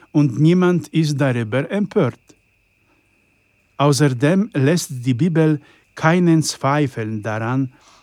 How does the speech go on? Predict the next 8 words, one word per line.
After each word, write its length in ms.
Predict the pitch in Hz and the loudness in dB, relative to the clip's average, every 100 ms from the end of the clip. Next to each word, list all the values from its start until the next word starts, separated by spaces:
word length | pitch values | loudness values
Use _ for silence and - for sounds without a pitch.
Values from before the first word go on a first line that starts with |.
| _ | _
dass 480 | - 127 131 120 - _ | -6 -2 0 -2 -6 _
dies 520 | 131 123 123 123 120 - - | -18 -10 -6 -4 -6 -10 -14
wahr 420 | 107 107 107 117 - | -10 -6 -6 -8 -12
ist. 420 | 113 - - _ _ _ _ _ _ _ _ _ - | -16 -16 -16 _ _ _ _ _ _ _ _ _ -2
Ein 220 | 151 151 | 2 2
zeitgenössischer 1300 | - 208 190 151 131 214 202 160 131 - 123 120 113 _ _ _ _ - | 2 0 0 2 4 2 0 -4 -4 -2 -4 -4 -8 _ _ _ _ -12
hasidischer 840 | - 127 - 185 143 123 - 113 | -8 -6 -4 -4 -2 -4 -4 -6
Jude, 580 | 113 170 156 113 110 | -2 0 0 -2 -6